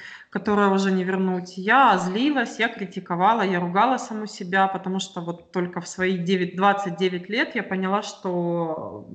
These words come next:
что мне было бы полезно, чем я могла бы заниматься. А, и какие бы результаты именно сейчас я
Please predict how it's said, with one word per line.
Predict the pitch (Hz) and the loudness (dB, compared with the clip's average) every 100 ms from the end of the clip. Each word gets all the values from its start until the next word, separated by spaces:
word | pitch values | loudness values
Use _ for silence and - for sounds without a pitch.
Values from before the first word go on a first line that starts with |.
| 104 98 | -16 -14
что | - - 196 | -10 2 6
мне | 208 214 | 6 6
было | 180 208 185 | 6 6 6
бы | 170 | 2
полезно, | 180 175 202 277 262 196 190 - - | 0 2 4 2 2 2 0 -6 -16
чем | - 202 180 | -4 0 4
я | 196 | 6
могла | 196 180 185 | 4 2 2
бы | 175 170 | 0 0
заниматься. | 175 170 170 190 262 - 233 220 - - - - - | 0 0 2 4 2 -2 -6 -6 -10 -16 -18 -16 -2
А, | 185 185 185 185 185 185 - | 0 2 0 0 -2 -4 -4
и | 202 208 208 208 | -4 -2 0 -2
какие | 202 196 285 | -2 0 4
бы | 311 233 | 4 4
результаты | 226 208 208 202 233 269 247 | 2 2 0 4 4 4 0
именно | 180 226 233 202 | 0 2 2 0
сейчас | - 202 - 208 180 - | -4 -8 2 2 2 0
я | 196 | 0